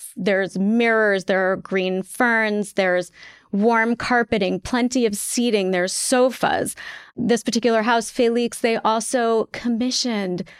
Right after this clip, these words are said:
women artists to paint theatrical portraits of actresses who were clients.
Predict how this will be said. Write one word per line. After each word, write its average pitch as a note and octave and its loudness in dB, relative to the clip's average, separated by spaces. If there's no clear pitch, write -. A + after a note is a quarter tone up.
women C4 0
artists G#3+ 0
to - -4
paint A#3+ -4
theatrical A#3+ 0
portraits - -4
of G#3+ -2
actresses A3+ -2
who A#3 -4
were A3+ -2
clients. B3 -4